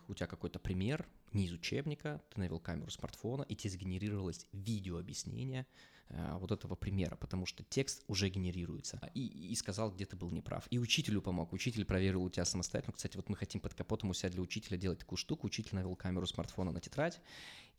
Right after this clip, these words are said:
и, э, тетрадь автоматически проверилась, это раз. И, во-вторых, выделились повторяющиеся ошибки, и там, например, за две недели эти ошибки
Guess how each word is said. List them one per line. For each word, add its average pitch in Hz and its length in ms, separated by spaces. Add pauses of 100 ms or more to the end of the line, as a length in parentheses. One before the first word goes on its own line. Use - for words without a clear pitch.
и, 92 680
э, 87 280
тетрадь - 360
автоматически 90 760
проверилась, - 500
это - 160
раз. 151 260 (600)
И, 98 120
во-вторых, 98 500
выделились 98 640 (180)
повторяющиеся - 760
ошибки, - 580 (200)
и 92 320
там, - 200
например, 95 380
за 95 140
две 95 180
недели 92 360
эти 85 120
ошибки - 520